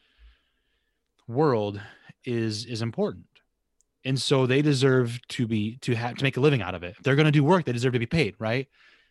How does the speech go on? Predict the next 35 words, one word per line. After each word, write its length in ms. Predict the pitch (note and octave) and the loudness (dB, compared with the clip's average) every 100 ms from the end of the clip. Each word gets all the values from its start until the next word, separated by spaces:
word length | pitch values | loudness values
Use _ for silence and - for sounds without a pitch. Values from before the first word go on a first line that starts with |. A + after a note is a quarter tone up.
| _ _ _ _ _ _ - | _ _ _ _ _ _ -8
So 180 | - | 0
where 120 | C#3+ E3 | 4 4
does 100 | C#3+ | 2
that 100 | C3+ | 0
money 160 | B2 | -2
come 200 | A2+ G#2+ | -4 -8
from? 180 | G#2 F2 | -10 -8
How 180 | B2 E3+ | 0 2
do 80 | E3 | 2
we 120 | D3+ | 0
do 260 | A2+ A2+ | -2 -4
that? 220 | G2 F2 - | -4 -8 -10
We, 260 | C3+ C3+ - | -8 -6 -6
and, 80 | D3 | -4
and 180 | D#3 D3+ | -2 -2
it, 140 | C#3+ | -2
and 100 | E3+ | -2
it 40 | |
can't 160 | E3+ A3 | -2 -2
necessarily 380 | G#3 F#3+ F#3+ D#3+ | -2 -2 -2 -2
be 160 | D3 | -2
government 420 | C3 D3 F3 E3+ B2 | 0 2 2 0 -2
run, 180 | A#2+ C3+ | -4 -4
'cause 80 | |
then 100 | C#3 | -2
it's 120 | D3 - | -2 0
state-run 340 | C#3+ B2+ A#2+ | -2 -2 -2
media 360 | E3+ F3+ F#2+ - | -2 -2 -4 -10
again, 240 | G2+ F#2 | -12 -10
right? 180 | F#2+ G#2+ | -8 -6
It 40 | B2+ | -2
has 160 | D#3 | -2
to 60 | D#3+ | -2
be 100 | C3+ | -6
private 500 | - C#3 E3 A2 | -4 -4 -2 -6